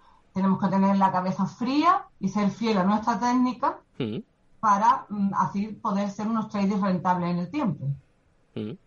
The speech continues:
Speaker 2: ¿Y cómo se trabaja eso? Y otra pregunta más. Eh, bueno, me lo comentabas un poquito, ¿no? Eh... Eh, impartís clases para gente que esté empezando en esto, pero ¿abarcáis todos los públicos? Por ejemplo, eh, ya conocéis a mi
Speaker 1: Ah.
Speaker 2: chica, ¿no? Si quiere empezar desde cero,
Speaker 1: Ujú.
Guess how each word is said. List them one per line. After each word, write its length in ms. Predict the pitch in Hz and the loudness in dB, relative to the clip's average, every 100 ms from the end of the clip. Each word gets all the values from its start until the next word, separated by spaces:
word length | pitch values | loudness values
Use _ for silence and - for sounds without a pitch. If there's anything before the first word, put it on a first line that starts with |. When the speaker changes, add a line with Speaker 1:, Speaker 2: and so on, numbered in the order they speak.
| _ _ - - - - | _ _ -20 -20 -20 -6
Speaker 2:
¿Y 140 | 123 | 0
cómo 200 | 127 139 | 2 2
se 100 | 147 | 2
trabaja 360 | 143 147 139 156 | 4 4 4 2
eso? 280 | 160 104 98 | 0 -4 -4
Y 220 | 110 113 | 0 0
otra 180 | 127 139 | 0 0
pregunta 340 | 139 135 139 | 0 2 4
más. 300 | 147 117 - - | 4 2 -4 -4
Eh, 360 | 104 101 104 107 | -2 0 -2 -2
bueno, 180 | 117 | -2
me 80 | 104 | 0
lo 80 | 101 | -2
comentabas 400 | 95 101 113 - | -2 0 0 0
un 80 | 131 | -4
poquito, 340 | 117 120 - | -6 -6 -4
¿no? 180 | 113 185 - - - - | -4 -4 -10 -20 -20 -8
Eh... 580 | 110 107 107 110 101 101 _ _ _ _ - | -2 0 0 -2 -4 -8 _ _ _ _ -6
Eh, 300 | 110 104 - | -4 -4 -4
impartís 500 | 120 117 - - 127 | -4 0 0 0 -2
clases 260 | - 175 135 | 2 2 2
para 160 | 107 104 | 0 0
gente 260 | 123 127 | 0 0
que 60 | 135 | 0
esté 160 | 127 131 | 0 -2
empezando 380 | 131 131 131 | -2 -2 0
en 60 | 135 | 0
esto, 240 | 143 170 135 | 0 0 2
pero 260 | 110 104 - - - _ | 2 0 -4 -20 -20 _
¿abarcáis 440 | - 110 117 147 - | 2 2 4 2 6
todos 160 | 156 147 | 8 8
los 100 | 139 | 6
públicos? 360 | 175 117 104 | 4 2 0
Por 120 | 110 | -2
ejemplo, 500 | 107 135 - 92 95 - | 0 0 0 -4 -4 -6
eh, 200 | 104 98 | -6 0
ya 120 | 104 | 0
conocéis 320 | 117 117 120 117 | 2 2 2 4
a 200 | 113 113 | 4 4
mi 80 | |
Speaker 1:
Ah. 40 | 113 | 2
Speaker 2:
chica, 280 | 131 95 95 | 0 0 0
¿no? 160 | 135 | 2
Si 280 | 170 - 107 | 0 -2 -2
quiere 160 | 127 139 | 2 2
empezar 480 | 139 135 170 214 190 - | 2 4 4 2 -2 -2
desde 300 | 110 107 110 | 0 2 0
cero, 320 | 143 165 208 | 0 0 0
Speaker 1:
Ujú. 100 | 147 | -4